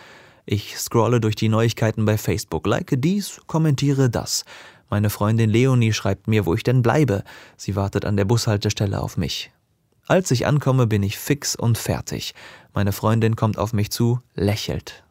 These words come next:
Ich suche verzweifelt den Gefällt-mir-Button an ihr. Wir unterhalten uns und ich merke, dass ich gar nicht mehr weiß, was ich ihr wo geschrieben habe. Erzähle ich ihr gerade alles doppelt?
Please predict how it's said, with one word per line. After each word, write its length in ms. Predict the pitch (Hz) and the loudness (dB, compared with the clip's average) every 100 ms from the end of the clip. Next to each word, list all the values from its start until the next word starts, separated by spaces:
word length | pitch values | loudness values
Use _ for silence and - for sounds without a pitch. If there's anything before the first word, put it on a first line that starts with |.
| _ | _
Ich 180 | - 107 | -2 2
suche 240 | 147 170 | 4 2
verzweifelt 640 | 131 123 - 123 147 143 123 | 2 0 2 2 2 2 2
den 160 | 113 | 2
Gefällt-mir-Button 840 | 113 - 175 185 123 104 104 - 107 | 2 4 2 4 2 2 0 -2 -2
an 200 | 101 - | -2 0
ihr. 300 | 101 92 - - - - - _ | -2 -2 -6 -20 -20 -20 -20 _
Wir 200 | 120 117 | 2 4
unterhalten 440 | 131 117 139 156 | 4 4 2 2
uns 220 | 123 131 104 | 0 0 0
und 140 | 104 | 0
ich 100 | 107 | 2
merke, 320 | 117 151 165 | 2 0 0
dass 160 | 135 127 | 0 0
ich 120 | 117 | -2
gar 180 | 110 - | 0 0
nicht 180 | 190 - | 0 2
mehr 180 | 123 | 0
weiß, 320 | 104 131 165 131 | 2 0 0 0
was 200 | 131 151 | 0 -2
ich 120 | 139 | 0
ihr 220 | 120 113 | 0 2
wo 200 | 135 190 | 2 2
geschrieben 600 | 175 143 185 185 120 - | 0 0 -2 -2 -2 -4
habe. 320 | - - 69 - - - - - | -6 -6 -8 -10 -20 -20 -12 -4
Erzähle 460 | 107 - 127 147 | -4 0 2 2
ich 140 | 110 - | 0 2
ihr 120 | 120 | 0
gerade 360 | 101 110 117 - | 0 0 0 0
alles 260 | 113 107 | 0 0
doppelt? 500 | 101 101 160 185 - | -2 -2 -2 -4 -6